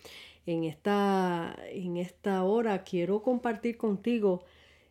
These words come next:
este tema que dice, "Mi Dios es sobrenatural".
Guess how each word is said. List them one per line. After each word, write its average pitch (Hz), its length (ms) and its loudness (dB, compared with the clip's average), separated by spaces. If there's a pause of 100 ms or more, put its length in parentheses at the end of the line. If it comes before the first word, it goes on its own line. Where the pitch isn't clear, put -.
(140)
este 233 340 2
tema 233 480 4
que 208 160 4
dice, 220 460 4
"Mi 208 260 8
Dios 240 720 2
es 214 540 2 (280)
sobrenatural". 185 2000 0